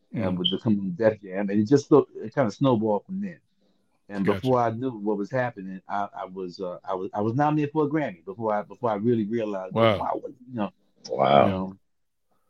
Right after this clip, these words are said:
Speaker 1: you know, which was,
Speaker 2: That's
Speaker 1: was
Speaker 2: amazing.
Speaker 1: crazy, man. I, you know, let me tell you an interesting story. When I was, when we were sitting at the Grammys, I was, uh, when it was, uh, now, you know, I, saying the name to everybody,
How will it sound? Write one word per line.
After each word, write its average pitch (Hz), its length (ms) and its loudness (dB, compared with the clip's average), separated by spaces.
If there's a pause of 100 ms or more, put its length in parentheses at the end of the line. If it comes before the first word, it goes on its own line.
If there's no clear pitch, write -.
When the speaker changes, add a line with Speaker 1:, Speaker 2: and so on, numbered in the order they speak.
Speaker 1:
you 92 120 -6
know, 87 260 -8
which 117 280 6
was, 101 180 4
Speaker 2:
That's - 160 -12
Speaker 1:
was 113 100 -2
Speaker 2:
amazing. 135 160 2
Speaker 1:
crazy, 117 340 6
man. 104 320 -4 (460)
I, 220 100 2
you 220 60 -2 (380)
know, 208 100 0 (460)
let 190 60 -12
me - 40 -12
tell 180 100 0
you 165 60 2
an - 20 0
interesting 151 220 -4
story. 139 240 0
When 143 140 -2
I 175 80 0
was, 156 220 -2
when 139 180 -4
we 170 120 0
were 156 140 -2
sitting 147 220 -8
at 135 80 -8
the 120 80 -6
Grammys, 123 380 -6 (480)
I 131 80 -12
was, 123 280 -2
uh, 117 140 2
when 113 140 -4
it 127 80 -4
was, 110 160 -4 (180)
uh, 95 180 -6 (540)
now, 117 220 -4
you 123 120 0
know, 92 160 -2 (240)
I, 113 100 -12 (460)
saying 110 300 -4
the 92 60 -6
name 104 260 -2
to 95 80 -6
everybody, 92 340 -6